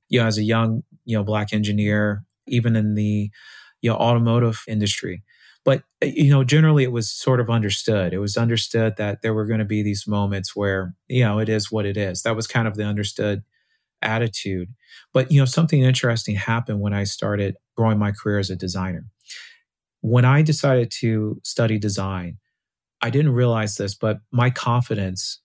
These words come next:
in who I was and the confidence in the type of work that I could produce was also growing.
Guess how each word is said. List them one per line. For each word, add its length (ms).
in 140
who 220
I 120
was 480
and 240
the 80
confidence 580
in 80
the 60
type 260
of 140
work 300
that 120
I 60
could 180
produce 560
was 160
also 320
growing. 420